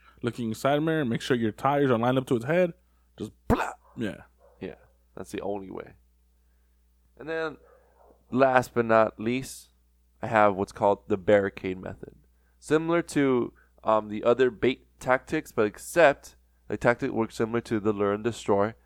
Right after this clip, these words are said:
Speaker 2: only instead of leading the undead on for miles, your bait will draw them to a fixed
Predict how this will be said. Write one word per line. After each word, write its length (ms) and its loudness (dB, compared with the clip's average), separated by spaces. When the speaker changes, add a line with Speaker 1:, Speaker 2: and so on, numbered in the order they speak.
Speaker 2:
only 260 0
instead 300 0
of 140 2
leading 460 -6
the 180 -2
undead 400 0
on 180 -2
for 140 -8
miles, 640 4
your 160 -2
bait 280 2
will 140 2
draw 320 6
them 220 0
to 180 -4
a 40 -6
fixed 540 -4